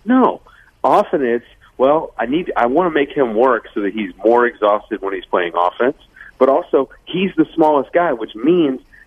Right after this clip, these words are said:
I can use our length advantage or whatever we have to, to create a mismatch. And that's what it's all about. But people, you know, they get caught up in this narrative. I mean, this is why bigs are constantly, you know, you're constantly trying to get the, the big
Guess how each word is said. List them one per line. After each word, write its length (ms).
I 200
can 200
use 400
our 180
length 360
advantage 580
or 140
whatever 440
we 220
have 440
to, 200
to 120
create 320
a 40
mismatch. 480
And 260
that's 200
what 120
it's 140
all 120
about. 360
But 160
people, 400
you 80
know, 140
they 140
get 200
caught 200
up 140
in 80
this 180
narrative. 440
I 40
mean, 180
this 160
is 100
why 160
bigs 380
are 80
constantly, 760
you 100
know, 100
you're 160
constantly 360
trying 180
to 40
get 160
the, 160
the 120
big 320